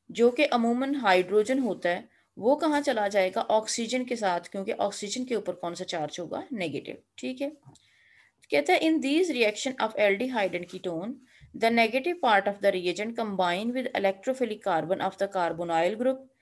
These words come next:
whereas the positive part, which is usually hydrogen, it goes to the oxygen। अब नेक्स्ट उसने बोला कि जो न्यूक्लियोफिलिक एडिशन रिएक्शन है ना कार्बोनाइल ग्रुप के, वो या तो कैटालिस्ट उसमें हम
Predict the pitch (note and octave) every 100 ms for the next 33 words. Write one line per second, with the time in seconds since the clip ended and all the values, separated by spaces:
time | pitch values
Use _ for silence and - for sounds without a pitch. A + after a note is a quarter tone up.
0 | _ _ _ - B3+ D4+ E4 D#4+ D#4+ A#3+
1 | G#3+ B3+ F4 - A3 F#3+ A3+ B3 A#3 C#4
2 | A#3 A3 A3 B3 C4+ G#3+ E3+ E3 G3+ G#3
3 | B3+ A#3 - G3 G3+ A3+ - E3 E3 A#3+
4 | - G3+ - G3 D#3+ - _ _ _ _
5 | _ _ _ _ _ _ _ _ _ _
6 | _ _ _ _ _ _ _ _ _ _
7 | _ - D#4 D4+ C4+ D#4 - E4 - C4
8 | A3 F3+ G3 D4 - _ _ _ _ _
9 | _ D4+ C#4 D#4+ C4 B3 B3+ D4 F4+ D#4+
10 | D4 D#4 A#3 A3 G#3+ D4 D4+ A#3 F#3+ -
11 | D4 C#4+ G3 B3+ C4 G#3 F#3 F#3 F3+ F3+
12 | A#3 A3+ F3+ - F3+ A3+ - - - -
13 | _ F#3+ B3 C#4 G#3+ F#3+ F#3 - C#4 C#4+
14 | _ A3+ G3 G#3 A#3+ C4 C4 B3+ B3+ C#4
15 | B3+